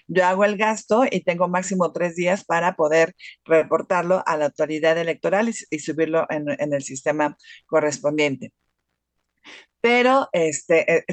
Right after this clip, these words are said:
tendremos que saber de dónde salen los recursos y a dónde van a parar. Ahora, en el caso concreto que tú, este, dices, Lucía, querida, y también que comentaba Gina,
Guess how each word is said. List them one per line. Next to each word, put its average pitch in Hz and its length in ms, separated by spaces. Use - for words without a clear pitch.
tendremos 180 380
que 202 80
saber 180 340
de 156 120
dónde 190 340
salen 214 300
los 202 100
recursos 202 540
y - 20
a 156 80
dónde 165 300
van 151 180
a 143 80
parar. 170 320
Ahora, 196 480
en 208 160
el 214 140
caso 320 340
concreto 220 440
que 185 120
tú, 185 520
este, 165 340
dices, 175 480
Lucía, 175 500
querida, 165 480
y 170 140
también 175 320
que 190 180
comentaba 170 560
Gina, 180 480